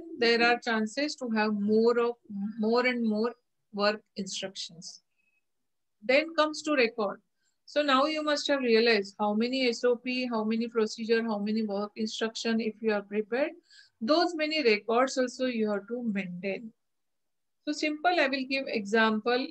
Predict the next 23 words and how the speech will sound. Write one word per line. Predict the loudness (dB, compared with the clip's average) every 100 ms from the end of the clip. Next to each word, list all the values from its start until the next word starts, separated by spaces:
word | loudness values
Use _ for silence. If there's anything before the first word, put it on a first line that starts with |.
| -4
uh, | 0 0 0 0 -2
of | -2 -2
records. | -4 0 0 0 -2 -6
That | -2 -2
is, | 0 -4 -6 _ _ _ _ _ _ _
uh, | -8 -2 0 2 2
one | 2 2 2
record | 2 4 4 2
is | 0
when | 0 0 -2
you | -8 -12
start, | -10 0 4 4 0 _ -6
um, | -4 -4 -6 -8 -8 -4
uh, | -2 0 0 -2 -4
your | -2 2 4 4 2 -4 _ _ -16 2
job, | 4 6 4 0
like | -2 -2
when | 0 2 4
you | 2
enter | 0 0 0
into | 0 0 0 2
the | 2 2 -4 -16 -20 _ _ -20 -2
factory, | 2 2 0 0 2 0